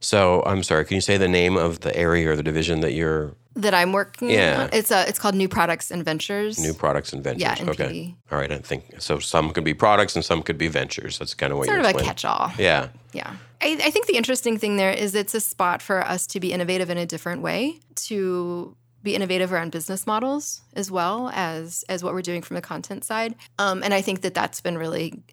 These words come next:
Speaker 2: good for the organization and pretty, and i-, interesting as a researcher.
Speaker 1: So within sort of, you know, N Y Times dot com, you can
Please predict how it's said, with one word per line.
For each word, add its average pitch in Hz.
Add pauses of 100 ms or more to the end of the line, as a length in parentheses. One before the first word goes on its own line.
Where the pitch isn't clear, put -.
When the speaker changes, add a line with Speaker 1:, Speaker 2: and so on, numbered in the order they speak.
Speaker 2:
good 180
for -
the 165
organization 165
and 160
pretty, 180
and 214 (140)
i-, 233
interesting 190
as 160
a -
researcher. - (240)
Speaker 1:
So 101
within 95
sort 90
of, 82
you 90
know, 82
N 85
Y 82
Times 80
dot 80
com, 78 (160)
you 87
can 76